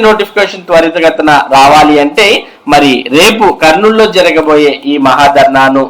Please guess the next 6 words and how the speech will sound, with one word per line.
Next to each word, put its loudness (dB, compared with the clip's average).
జయప్రదం -2
చేసినట్టయితే -2
మరి 2
ప్రభుత్వం -2
దృష్టికి -4
వెళ్ళి 0